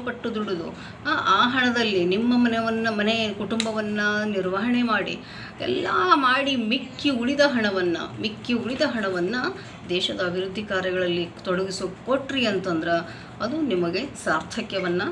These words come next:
ತಂದುಕೊಳ್ತದ. ಅಮೇರಿಕಾದಂಥ ದೇಶದ ಜನಸಂಖ್ಯೆ ಕೇವಲ ನಲವತ್ತು ಕೋಟಿ. ನಲವತ್ತು ಕೋಟಿಗೆ ನಾಲ್ಕುನೂರು ವಿಮಾ ಕಂಪನಿಗಳು ಅಲ್ಲಿ ಕೆಲಸ ಮಾಡ್ತವ ಅಂತ ಒಂದು ವರದಿ ಇದೆ. ನಮ್ಮ ದೇಶದ ಜನಸಂಖ್ಯೆ ನೂರ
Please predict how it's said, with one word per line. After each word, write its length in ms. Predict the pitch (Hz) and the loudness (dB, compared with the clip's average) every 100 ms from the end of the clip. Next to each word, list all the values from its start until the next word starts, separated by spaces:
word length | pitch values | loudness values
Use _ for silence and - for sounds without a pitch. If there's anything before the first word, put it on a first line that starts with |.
| - - | -6 -8
ತಂದುಕೊಳ್ತದ. 840 | 196 208 240 202 170 175 170 170 - - - - - - - - - - | -4 -2 -2 -2 -4 -4 -6 -6 -6 -10 -16 -16 -16 -14 -14 -16 -14 -2
ಅಮೇರಿಕಾದಂಥ 880 | 226 269 302 285 269 254 254 240 247 254 247 233 196 | 2 4 4 4 4 4 2 0 0 2 6 6 4
ದೇಶದ 400 | 190 208 208 226 | 4 4 4 0
ಜನಸಂಖ್ಯೆ 600 | 214 196 190 202 214 214 | 0 0 0 -2 -4 -4
ಕೇವಲ 440 | 214 196 190 190 202 | -4 0 2 2 0
ನಲವತ್ತು 480 | 196 170 180 175 | 0 -2 -2 -4
ಕೋಟಿ. 340 | - 175 175 151 - - - - | -4 -4 -2 -8 -10 -14 -14 0
ನಲವತ್ತು 540 | 202 220 247 294 - | 2 4 2 0 -4
ಕೋಟಿಗೆ 420 | - 247 247 254 262 | 2 4 4 2 2
ನಾಲ್ಕುನೂರು 1120 | 214 190 208 254 254 262 262 254 269 311 311 | 4 4 4 2 0 -2 0 2 2 2 2
ವಿಮಾ 380 | 277 233 233 240 | 2 0 2 0
ಕಂಪನಿಗಳು 680 | 240 220 220 214 208 208 220 | 0 -2 -2 0 0 0 2
ಅಲ್ಲಿ 360 | 190 185 196 | 2 2 0
ಕೆಲಸ 300 | 214 165 - 196 196 | -4 -6 -2 -2 0
ಮಾಡ್ತವ 460 | 180 180 180 180 180 | 2 0 0 -2 0
ಅಂತ 160 | 175 196 | 0 -2
ಒಂದು 240 | 196 185 | -2 -2
ವರದಿ 300 | 185 170 175 | 0 0 0
ಇದೆ. 220 | 170 170 - - - 208 | -2 -4 -8 -12 -10 -2
ನಮ್ಮ 280 | 214 262 | 0 2
ದೇಶದ 380 | 269 269 254 247 | 2 2 2 2
ಜನಸಂಖ್ಯೆ 800 | 240 226 220 240 220 240 208 208 | 0 -2 -2 -4 -4 -4 -2 -2
ನೂರ 320 | 214 175 185 | 0 -2 0